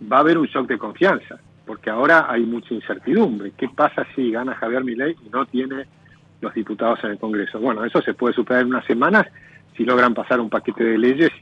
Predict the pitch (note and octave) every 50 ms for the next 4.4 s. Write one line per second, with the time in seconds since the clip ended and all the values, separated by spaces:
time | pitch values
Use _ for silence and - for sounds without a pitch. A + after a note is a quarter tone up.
0 | _ - A#2 A2+ G#2+ G#2+ - A#2 G#2+ G#2+ - - A#2+ B2+ C3 - - C3+ C#3 C3+
1 | - _ _ _ - _ _ _ - - - _ - G#2 G#2 G#2 G2+ G#2+ - -
2 | _ - B2+ G#2+ G#2+ G2 - - G#2+ G#2+ G#2+ G#2 A2 A2+ A#2+ A#2+ A#2+ A#2 A2 -
3 | - G2 F#2+ - - B2+ A#2 A#2+ A#2+ A#2+ - - - - - - C3+ D3 D3 C#3
4 | - D3 C3 A#2+ A2+ G#2+ G#2